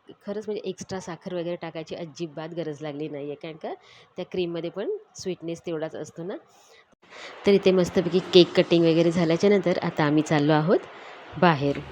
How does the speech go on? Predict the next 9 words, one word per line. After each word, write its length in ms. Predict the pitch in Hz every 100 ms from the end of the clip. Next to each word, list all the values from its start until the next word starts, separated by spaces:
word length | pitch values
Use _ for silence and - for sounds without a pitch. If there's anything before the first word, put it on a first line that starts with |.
| 175
बाहेर 300 | 175 175 185
म्हणजे 360 | 180 185 392 415 180
जेवणासाठी 520 | 185 160 156 160 156
चाललो 280 | 151 143 147
आहोत 300 | 147 151 175 -
हॉटेलमध्ये. 720 | 233 196 156 143 143 135 139 - - - - - -
तर 80 | 202
मस्तपैकी 580 | 214 214 208 202 -
आजच्याच 540 | - 170 - - 160